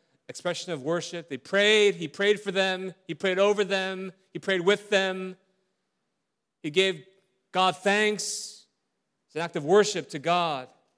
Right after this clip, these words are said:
"Thank you, God, for delivering us." Then all were encouraged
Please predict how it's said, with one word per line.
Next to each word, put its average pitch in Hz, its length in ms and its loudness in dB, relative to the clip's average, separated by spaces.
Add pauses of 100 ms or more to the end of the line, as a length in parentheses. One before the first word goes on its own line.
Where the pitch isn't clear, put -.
(260)
"Thank 156 160 -10
you, 156 80 -10
God, 143 200 -6
for 139 100 -14
delivering 123 460 -10
us." - 460 -20 (1080)
Then 135 120 -6
all 233 320 6
were 226 140 4
encouraged 190 840 -4